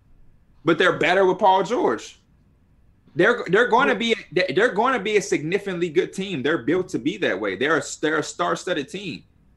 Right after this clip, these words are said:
Speaker 1: We're not going. I can't. I'm not judging
Speaker 2: Right, but
Speaker 1: without
Speaker 2: even we,
Speaker 1: Paul
Speaker 2: even
Speaker 1: George
Speaker 2: if,
Speaker 1: being there because
Speaker 2: fuck Paul
Speaker 1: that's the
Speaker 2: George for right now.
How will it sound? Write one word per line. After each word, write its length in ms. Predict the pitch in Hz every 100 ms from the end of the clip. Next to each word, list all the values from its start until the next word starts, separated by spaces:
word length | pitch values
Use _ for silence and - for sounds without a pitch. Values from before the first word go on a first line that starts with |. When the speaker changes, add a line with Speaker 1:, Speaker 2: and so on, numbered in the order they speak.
| -
Speaker 1:
We're 160 | 151 202
not 240 | 214 214
going. 140 | 190 160
I 120 | 175
can't. 280 | 233 220 -
I'm 140 | 180
not 180 | 208 165
judging 240 | 175 190
Speaker 2:
Right, 160 | 269 226
but 80 | 196
Speaker 1:
without 80 | 285
Speaker 2:
even 240 | 277 208
we, 60 | 180
Speaker 1:
Paul 400 | 269 - 180 233
Speaker 2:
even 160 | 180
Speaker 1:
George 220 | 175 170
Speaker 2:
if, 60 | -
Speaker 1:
being 240 | 339 370 285
there 160 | 277
because 220 | 127 - 277
Speaker 2:
fuck 60 |
Paul 120 | 302
Speaker 1:
that's 120 | 254 214
the 60 |
Speaker 2:
George 180 | 233 220
for 120 | 220
right 160 | 202 190
now. 280 | 156 117